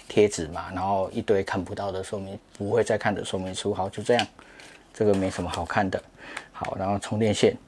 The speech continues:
其实我从头到尾也没有用过。你看这个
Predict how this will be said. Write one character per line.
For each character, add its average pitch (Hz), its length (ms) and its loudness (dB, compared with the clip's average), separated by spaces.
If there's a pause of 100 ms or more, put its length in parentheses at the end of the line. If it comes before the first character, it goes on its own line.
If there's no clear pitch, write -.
(380)
其 - 120 0
实 123 120 8
我 104 120 8
从 104 200 0
头 107 100 4
到 104 160 6
尾 90 120 2
也 82 60 -4
没 90 120 -2
有 98 100 0
用 101 160 0
过。 - 240 2 (220)
你 98 100 -4
看 113 160 -4
这 101 160 2
个 - 160 2